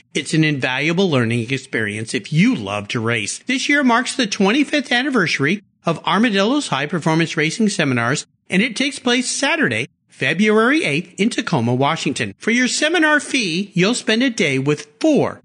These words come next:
of racing's premier professionals on how to improve your driving and much, much more. This year's outstanding speaker lineup include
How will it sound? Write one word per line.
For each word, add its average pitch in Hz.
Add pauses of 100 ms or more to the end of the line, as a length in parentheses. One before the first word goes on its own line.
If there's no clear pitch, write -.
(160)
of 120
racing's 226
premier 143
professionals 143 (280)
on 113
how 190
to 320
improve 277
your 302
driving 151 (320)
and 262
much, 101
much 117
more. 131
This -
year's 254
outstanding 226
speaker 240
lineup 220
include 269